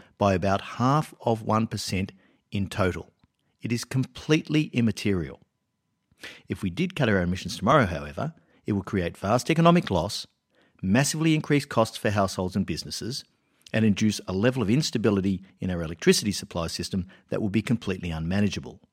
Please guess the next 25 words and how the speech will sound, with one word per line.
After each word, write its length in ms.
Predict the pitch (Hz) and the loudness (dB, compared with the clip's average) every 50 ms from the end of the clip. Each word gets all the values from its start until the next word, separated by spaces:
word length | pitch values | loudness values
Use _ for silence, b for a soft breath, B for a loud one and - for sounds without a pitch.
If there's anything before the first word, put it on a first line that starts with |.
| _ _ b b b b b b b b | _ _ b b b b b b b b
It 80 | 120 | 0
would 220 | 113 117 110 92 - | 0 0 0 2 2
basically 420 | 120 131 147 143 - - 175 175 | 4 4 4 2 0 -2 -2 -2
put 200 | - - 143 113 | -2 -2 0 0
a 40 | 101 | 0
wrecking 400 | 90 82 110 110 - 113 107 95 | 2 2 0 0 2 2 0 2
ball 200 | 92 98 98 95 | 2 0 0 0
through 260 | - - - 101 95 | -2 -2 -2 -2 -2
the 140 | 82 90 87 | 0 -2 -4
Australian 520 | 87 - - - - 90 87 82 85 82 | -4 -6 -6 -4 -4 -4 -4 -4 -4 -6
economy. 540 | 82 82 - - - 95 85 73 67 - - _ _ _ _ _ _ _ _ _ _ _ _ _ _ _ _ b b b b b b b b _ | -6 -6 0 2 2 2 2 0 -4 -10 -16 _ _ _ _ _ _ _ _ _ _ _ _ _ _ _ _ b b b b b b b b _
Now, 260 | 127 120 113 120 - - | 0 2 2 0 -2 0
that's 260 | 113 135 175 - - | 6 6 6 6 4
fun 280 | - - - 214 196 208 | 2 6 8 8 10 10
and 100 | 196 147 | 10 8
interesting, 640 | 123 107 - 98 - - - 78 76 - 147 160 - _ _ - | 8 6 4 -2 -6 -6 -8 -8 -6 -6 -6 -6 -8 _ _ 0
and 100 | 117 123 | 2 2
it's 140 | 117 - 120 | 2 2 0
a 40 | |
useful 400 | 117 110 123 151 151 - - 180 | 2 4 4 4 4 4 0 -2
fact 320 | 165 - - 117 110 - - | -2 0 -2 -2 -2 -2 -8
to 60 | - | -8
bear 280 | 95 - 101 98 90 90 | -2 0 0 0 0 0
in 160 | 87 87 90 | -2 -2 -2
mind. 460 | 98 104 95 78 65 - - _ | -2 -2 -2 -4 -6 -10 -16 _